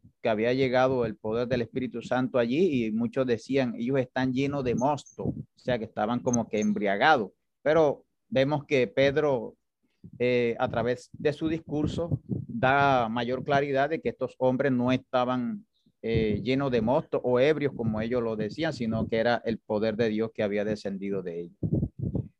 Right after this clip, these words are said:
Eh, bueno, ya para cortar, porque ya esto lo han comentado acerca de la cena del Señor y las bodas de, de,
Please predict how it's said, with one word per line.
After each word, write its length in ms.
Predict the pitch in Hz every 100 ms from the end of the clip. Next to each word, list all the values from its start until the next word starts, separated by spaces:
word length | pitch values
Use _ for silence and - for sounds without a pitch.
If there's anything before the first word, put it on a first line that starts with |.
| _
Eh, 720 | 120 123 123 120 117 110 107 -
bueno, 540 | 107 156 196 151 - - - - _
ya 640 | 113 113 120 135 131 110 117
para 260 | 110 110
cortar, 320 | 107 98 120
porque 500 | 139 147 135 110 101 95
ya 280 | 104 113
esto 260 | 117 - 123
lo 140 | 107
han 140 | 104 107
comentado 560 | 113 107 101 107 117
acerca 400 | 120 - 107 117
de 120 | 110 101
la 140 | 95
cena 320 | - 113 120
del 140 | 120 107
Señor 460 | 131 123 127 135 _ _ - - -
y 340 | 139 160 180 - _ - - _ -
las 380 | 110 107 98 104
bodas 420 | 110 120 120 113
de, 280 | 107 95 92 87 - _ _
de, 380 | - 101 -